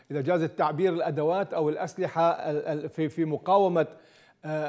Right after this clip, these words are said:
هذا ال-، هذه العملية لتهويد مدينة القدس هي تحويل مثل هذه القضايا،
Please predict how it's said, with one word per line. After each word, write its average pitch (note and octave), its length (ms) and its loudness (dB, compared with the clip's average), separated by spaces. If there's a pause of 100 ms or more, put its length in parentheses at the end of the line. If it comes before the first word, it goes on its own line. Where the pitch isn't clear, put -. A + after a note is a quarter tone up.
هذا F#3+ 280 2
ال-، F#3+ 160 0
هذه F#3 320 2
العملية E3+ 500 0
لتهويد D#3 500 -2
مدينة D#3 320 0
القدس F3 420 -2
هي G#3 140 2
تحويل G#3+ 680 0
مثل G3 240 -2
هذه G3+ 220 0
القضايا، F3+ 680 2